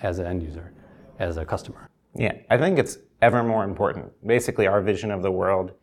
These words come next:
Speaker 2: is that there are currently five or ten companies who are excellent at deploying technology, right? Like, we call them hyperscalers,
Speaker 1: Mm-hmm.
Speaker 2: right? They have firmware engineers and systems engineers and silicon designers and the whole kit and caboodle.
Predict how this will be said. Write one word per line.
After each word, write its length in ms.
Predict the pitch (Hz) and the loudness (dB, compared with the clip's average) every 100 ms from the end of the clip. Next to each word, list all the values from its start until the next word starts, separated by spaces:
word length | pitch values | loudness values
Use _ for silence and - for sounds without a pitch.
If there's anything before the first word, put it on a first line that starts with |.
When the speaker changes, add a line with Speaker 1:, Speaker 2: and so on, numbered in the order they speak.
| _ _ - | _ _ -6
Speaker 2:
is 160 | 95 | -4
that 240 | 101 92 - | 0 -2 0
there 220 | 98 95 | -2 0
are 100 | 87 | -2
currently 580 | - 123 90 101 92 87 | -2 -4 -2 -6 -6 -6
five 360 | 98 98 98 92 | -2 0 0 -4
or 60 | |
ten 300 | - 110 101 | -10 -8 -8
companies 500 | 90 98 104 101 98 | -4 -6 -6 -8 -8
who 120 | - 90 | -6 -6
are 120 | - _ _ 120 | -6 _ _ -6
excellent 600 | - - 95 - - _ _ _ _ _ | -6 -8 -12 -14 -20 _ _ _ _ _
at 360 | 95 85 - - _ _ _ _ _ _ _ _ - - - | -4 -4 -6 -18 _ _ _ _ _ _ _ _ -20 -20 -12
deploying 460 | - - 120 110 | -12 -4 -2 -2
technology, 600 | 104 98 90 78 - - - _ _ _ _ - | -4 -8 -10 -14 -14 -18 -20 _ _ _ _ -8
right? 300 | 107 127 - _ _ _ - | -6 -6 -8 _ _ _ -8
Like, 280 | 95 107 110 | 0 2 2
we 100 | 117 | 2
call 200 | 113 110 | 4 4
them 120 | 95 | 0
hyperscalers, 640 | 92 90 87 - 85 - | -6 -6 -10 -12 -14 -12
Speaker 1:
Mm-hmm. 420 | - 101 87 78 101 | -6 -4 -4 -8 -10
Speaker 2:
right? 240 | 101 92 | -10 -4
They 180 | 107 113 | -2 0
have 400 | 104 98 90 - _ _ _ _ _ _ | 2 0 0 -6 _ _ _ _ _ _
firmware 280 | 160 135 113 | 2 4 2
engineers 640 | 101 90 92 85 78 - | -2 -4 -6 -8 -10 -12
and 120 | 87 | -10
systems 380 | - 135 113 90 | -6 -4 -4 -4
engineers 480 | 90 90 87 78 92 | -4 -6 -4 -6 -8
and 100 | 87 | -4
silicon 380 | 147 143 131 95 | 0 0 0 -4
designers 580 | 85 85 87 90 80 | -4 -6 -6 -8 -8
and 100 | 85 | -8
the 80 | 87 | -6
whole 180 | 123 135 | 0 0
kit 260 | 135 135 - | 0 -4 -4
and 100 | 95 | -4
caboodle. 460 | 95 104 87 - | -2 0 -2 -6